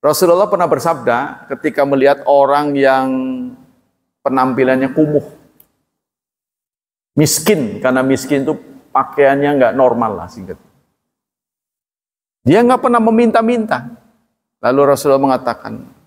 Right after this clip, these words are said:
"Orang ini, apapun yang dia minta, pasti dikabul oleh Allah." Jadi ada orang yang penampakannya, aduh lah, nggak wajar itu, ya.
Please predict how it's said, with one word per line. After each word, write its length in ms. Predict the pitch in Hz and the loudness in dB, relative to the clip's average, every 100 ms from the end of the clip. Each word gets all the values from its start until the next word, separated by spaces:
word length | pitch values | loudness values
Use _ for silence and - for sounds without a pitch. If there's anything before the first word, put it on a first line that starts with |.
| _ | _
"Orang 500 | - 139 139 143 139 | 0 2 2 0 -2
ini, 400 | 151 131 120 123 135 143 _ _ _ _ _ _ _ _ _ | -6 -6 -6 -10 -14 -20 _ _ _ _ _ _ _ _ _
apapun 720 | 127 127 - 175 156 - 165 | -4 -4 -2 -2 0 0 2
yang 160 | 156 143 | 2 2
dia 160 | 135 | 2
minta, 480 | 135 120 113 135 - - - | 2 0 0 -4 -8 -14 -14
pasti 240 | - 117 131 | -8 -6 -6
dikabul 480 | 117 113 101 101 85 | -6 -4 -2 -2 -2
oleh 80 | |
Allah." 280 | 80 82 - _ _ _ _ _ _ _ _ _ _ _ _ _ _ _ _ _ _ | -6 -14 -20 _ _ _ _ _ _ _ _ _ _ _ _ _ _ _ _ _ _
Jadi 180 | 104 107 | -2 0
ada 140 | 113 113 | 2 2
orang 260 | 113 123 123 | 2 2 -2
yang 60 | |
penampakannya, 1000 | 123 117 113 110 117 113 117 113 - _ - | -2 -2 -2 -4 -4 -4 -4 -8 -12 _ -4
aduh 220 | 117 117 | -4 -2
lah, 100 | 87 - _ - | -6 -14 _ -4
nggak 140 | 110 107 | 0 0
wajar 340 | 107 92 104 92 | 0 0 -2 -4
itu, 140 | 92 90 _ _ _ | -12 -20 _ _ _
ya. 140 | 90 | -18